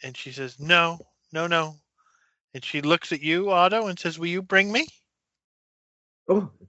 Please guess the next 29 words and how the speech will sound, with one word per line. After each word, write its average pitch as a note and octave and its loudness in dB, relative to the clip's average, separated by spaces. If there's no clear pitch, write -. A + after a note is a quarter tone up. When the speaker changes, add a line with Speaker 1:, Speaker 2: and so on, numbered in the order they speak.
Speaker 2:
yeah, B3+ 2
yeah. A3 -6
Uh, C3+ -4
and C3 -4
little G3 6
Otto G3+ 6
and F#3+ 4
I G3 2
are C#3+ 4
al-, D#3+ 4
always, F3 0
always D3+ 2
happy D3+ 2
to, C3 0
Speaker 1:
Oh, B2 2
Speaker 2:
uh, G2+ -4
Speaker 1:
little A#3+ -4
Otto. E3+ -8
Speaker 2:
yes, D#3 0
to, B2+ 2
to C3+ 4
escort C3+ 4
a, G#2 4
a A#2 -2
young C#3+ 8
lady A#2+ 6
in G2 -2
need. F#2 0
Come, F#3+ 4